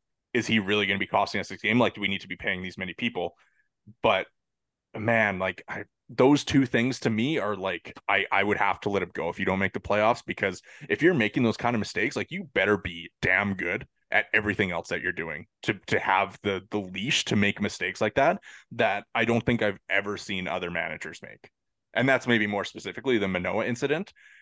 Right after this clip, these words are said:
but man, there's, there's some stuff that you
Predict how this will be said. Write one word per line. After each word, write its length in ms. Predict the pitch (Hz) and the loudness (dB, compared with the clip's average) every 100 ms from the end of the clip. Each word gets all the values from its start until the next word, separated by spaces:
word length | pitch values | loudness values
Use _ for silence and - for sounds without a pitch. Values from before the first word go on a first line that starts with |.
| - 101 | -20 -4
but 400 | 104 98 82 - _ _ _ _ _ _ _ _ _ _ | 2 2 2 -8 _ _ _ _ _ _ _ _ _ _
man, 400 | - 101 90 85 85 | -4 0 0 0 2
there's, 480 | 104 107 - - _ _ _ _ - | 2 2 -2 -10 _ _ _ _ 0
there's 260 | 107 101 - | 2 2 -2
some 180 | 98 | -10
stuff 460 | 87 - 87 85 - | -8 -4 -4 -4 -6
that 420 | 87 85 82 - - _ _ _ - | -4 -4 -4 -10 -20 _ _ _ -14
you 640 | 104 104 104 101 98 - | -2 0 2 0 -2 -6